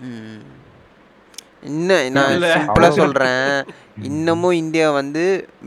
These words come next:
Speaker 1: பேசிக் சயின்ஸ்ல தான் ரிசர்ச்சே போயிட்டு இருக்கு.
Speaker 3: ம்.
Speaker 1: பேசிக் சயின்ஸ்ல தான்
Speaker 2: அட.
Speaker 1: எயிட்டி பர்சன்ட் போயிட்டு இருக்கு.
Speaker 2: அட, நீ ஏயா நீ அதுக்கு மேல பே-, ஒண்ணு, ஒண்ணுன்னு சொல்லட்டுமா?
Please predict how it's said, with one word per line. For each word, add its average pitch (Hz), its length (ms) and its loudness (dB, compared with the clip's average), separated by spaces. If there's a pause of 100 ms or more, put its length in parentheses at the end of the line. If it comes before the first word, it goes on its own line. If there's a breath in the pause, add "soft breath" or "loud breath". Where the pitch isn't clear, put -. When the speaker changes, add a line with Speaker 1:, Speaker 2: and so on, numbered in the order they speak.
(160)
Speaker 1:
பேசிக் 196 520 2
சயின்ஸ்ல 156 320 -4
தான் 160 340 4
ரிசர்ச்சே 156 380 -2 (100)
போயிட்டு 147 280 -2
இருக்கு. 127 260 -6 (1200)
Speaker 3:
ம். 104 220 -8 (180)
Speaker 1:
பேசிக் 190 420 2
சயின்ஸ்ல 165 280 -4
தான் 175 300 4
Speaker 2:
அட. 156 160 6
Speaker 1:
எயிட்டி 156 180 6
பர்சன்ட் 170 400 4
போயிட்டு 147 240 2
இருக்கு. 147 180 4
Speaker 2:
அட, 156 120 2
நீ 160 200 -2 (240)
ஏயா 170 540 4
நீ 175 160 0
அதுக்கு 165 380 0
மேல 170 260 2
பே-, 165 300 -6 (960)
ஒண்ணு, 151 280 -2
ஒண்ணுன்னு 151 320 0
சொல்லட்டுமா? 147 720 0